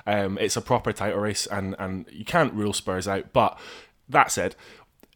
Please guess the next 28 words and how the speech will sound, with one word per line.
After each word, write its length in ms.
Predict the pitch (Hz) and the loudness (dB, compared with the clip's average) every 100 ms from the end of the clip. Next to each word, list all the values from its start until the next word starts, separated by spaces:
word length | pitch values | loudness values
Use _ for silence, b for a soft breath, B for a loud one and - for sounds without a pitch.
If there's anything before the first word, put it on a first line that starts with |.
| - | -4
I 60 | |
think 160 | 117 143 | 0 4
one 100 | 156 | 4
of 40 | |
the 40 | 131 | 6
problems 260 | 151 135 | 6 4
for 80 | - | 0
Spurs 420 | 117 - 147 107 | -4 4 6 6
is 200 | - 110 | 2 -4
that 120 | 107 104 | -2 0
they, 160 | 113 | 0
they 220 | - 117 | 0 0
have 220 | 113 127 117 | 2 0 2
this 180 | 117 - | -2 0
thing 220 | 131 123 | 2 2
hanging 240 | 117 110 | 2 2
over 140 | 117 113 | 0 0
them, 120 | 98 | -2
which 160 | 95 - | -4 -6
is 120 | 95 | -4
the 200 | 98 95 | -2 0
Amazon 280 | 113 110 104 | 0 0 0
documentary 480 | 101 107 104 - 95 | -2 0 -2 -2 -6
from 140 | 98 | -2
last 240 | 101 101 | -2 -2
year 120 | 113 98 | -2 0
where 200 | 98 92 | 0 0
Mourinho 680 | 110 101 123 123 107 98 | 0 2 2 4 2 -2